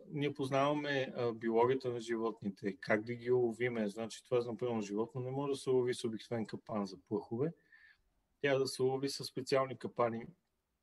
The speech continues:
А, кога са най-голямата численост на тези животни, а, откъде, а, с каква примамка да ги хванеме, как да ги определиме, защото ако в България са, да кажем,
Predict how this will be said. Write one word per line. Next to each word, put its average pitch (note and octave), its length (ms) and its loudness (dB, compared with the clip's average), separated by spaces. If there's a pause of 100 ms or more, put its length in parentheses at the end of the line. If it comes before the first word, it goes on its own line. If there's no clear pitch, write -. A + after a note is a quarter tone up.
(220)
А, A2+ 360 -2 (320)
кога A#2+ 280 4
са B2+ 160 -4
най-голямата B2+ 680 0
численост C3 600 -2
на G#2+ 100 -8
тези G#2+ 260 0
животни, G#2 720 -2 (600)
а, B2 80 -2
откъде, B2 420 2
а, B2 200 2 (500)
с - 100 -10
каква B2+ 360 2
примамка A#2+ 540 0
да B2 100 -8
ги A#2+ 120 -8
хванеме, A#2 440 -2
как A#2+ 220 2
да B2 80 -8
ги B2 100 -6
определиме, A#2 760 4
защото B2+ 460 -2
ако B2+ 260 0
в A2 40 -8
България A#2+ 640 4
са, A2 520 0 (600)
да B2 120 -2
кажем, A#2+ 380 0